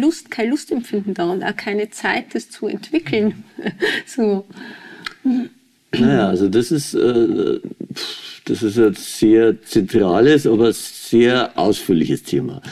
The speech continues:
Speaker 1: Mhm.
Speaker 2: Weil es ja schon damit beginnt, so, setze ich als Paar, hat als Paar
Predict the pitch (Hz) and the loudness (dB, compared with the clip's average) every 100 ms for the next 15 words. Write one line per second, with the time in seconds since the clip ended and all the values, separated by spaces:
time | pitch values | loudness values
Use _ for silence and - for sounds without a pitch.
0 | - 226 208 175 233 226 - _ _ _ | -10 -4 -4 -4 -6 -8 -16 _ _ _
1 | - - 107 92 127 139 123 73 - - | -6 -2 0 2 2 4 4 2 0 -4
2 | - - 123 - 85 - 101 92 131 165 | 0 2 2 2 -4 -6 -2 4 4 4
3 | - 135 - 120 143 147 127 139 143 - | 2 0 2 2 4 2 2 2 0 -6
4 | - _ _ _ _ _ - - 127 - | -20 _ _ _ _ _ -8 0 0 2
5 | 120 - 98 - - 107 92 104 135 147 | 0 2 0 -2 -6 -2 0 0 -2 -4
6 | - - 113 _ - - 98 - 107 117 | -6 -6 -6 _ -8 -6 -6 -6 -2 -2